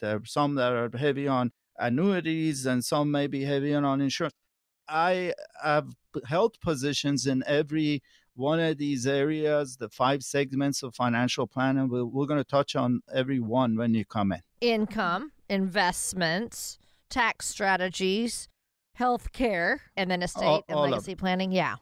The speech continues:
Speaker 2: yeah.
Speaker 1: Right.
Speaker 2: So,
Speaker 1: Right.
Speaker 2: all right, you know, I wanna talk about that income plan and how those are built. Tell us about some of those options for someone who wants to make sure their income is gonna last.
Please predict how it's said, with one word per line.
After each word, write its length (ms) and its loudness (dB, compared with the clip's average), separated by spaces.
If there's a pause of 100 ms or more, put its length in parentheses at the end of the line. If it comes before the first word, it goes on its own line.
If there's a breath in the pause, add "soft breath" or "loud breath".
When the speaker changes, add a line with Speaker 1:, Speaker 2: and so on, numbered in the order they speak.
(140)
Speaker 2:
yeah. 320 -4
Speaker 1:
Right. 340 2 (360 loud breath)
Speaker 2:
So, 560 -2
Speaker 1:
Right. 60 0
Speaker 2:
all 140 2
right, 240 -6 (320)
you 80 -6
know, 120 0
I 20 0
wanna 160 0
talk 200 -2
about 220 0
that 160 2
income 400 -2
plan 400 -4
and 100 -4
how 160 4
those 280 -2
are 100 -2
built. 480 -2
Tell 160 0
us 140 0
about 240 -2
some 120 -2
of 60 0
those 220 0
options 760 -4
for 200 -2
someone 260 0
who 60 2
wants 220 -2
to 40 -8
make 140 -4
sure 160 0
their 160 2
income 320 -2
is 140 -4
gonna 180 -2
last. 480 -4